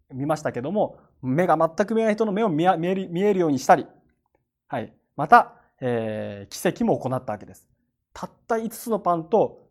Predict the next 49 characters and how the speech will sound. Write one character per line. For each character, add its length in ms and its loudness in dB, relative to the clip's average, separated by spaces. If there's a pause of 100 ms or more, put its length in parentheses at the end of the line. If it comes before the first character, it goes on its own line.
二 120 -2
匹 180 -8
の 100 -2
魚 340 -6
で 320 -4 (180)
五 200 -2
千 340 0
人 80 -2
の 80 0
人 140 0
た 80 2
ち 100 -8
の 80 0
お 60 0
腹 220 2
を 40 4
満 280 -2
腹 200 -6
に 80 0
し 40 -8
た 120 2
と 540 -10
い 20 4
う 40 4
話、 260 6
話 280 2
も 180 -4
あ 40 -4
り 60 -6
ま 120 -14
す。 120 -20 (1300)
イ 140 -2
エ 60 4
ス 40 -4
様 140 8
が 80 2
行 140 2
っ 60 -4
た 80 -2
奇 140 -2
跡 120 0
の 80 0
中 200 2
で 80 -2
す 180 -8
ご 160 6
い 40 0
の 120 2
は 340 4